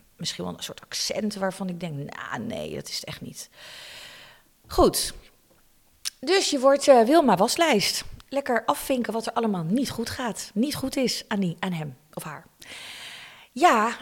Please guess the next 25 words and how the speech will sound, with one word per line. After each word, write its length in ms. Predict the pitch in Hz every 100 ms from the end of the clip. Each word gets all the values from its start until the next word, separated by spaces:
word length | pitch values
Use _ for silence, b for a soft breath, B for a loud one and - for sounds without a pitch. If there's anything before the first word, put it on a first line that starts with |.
| -
en 180 | 233
dan 460 | 226 311 226 190 233
wordt 160 | 247 247
het 100 | -
self-fulfilling 480 | 339 277 208 160
prophecy. 420 | 170 214 226 269 220
Want 140 | 226
dan 80 | 233
heb 100 | 254
je 80 | 247
inmiddels 280 | 233 226
een 100 | 202
lijst 320 | 202 233 277 -
gemaakt 420 | 220 180 175 -
met, 280 | 175 175 175
nou 160 | 160
ja, 60 | 120
goed, 280 | - - - _ _ _
futiliteiten, 1120 | - - 240 - 202 196 240 240 240 165 247 -
noem 140 | 175 170
ik 80 |
het 100 | 214
maar 120 | 196 -
even. 320 | 175 180 415 - B B B B _
Eh, 200 | 214 196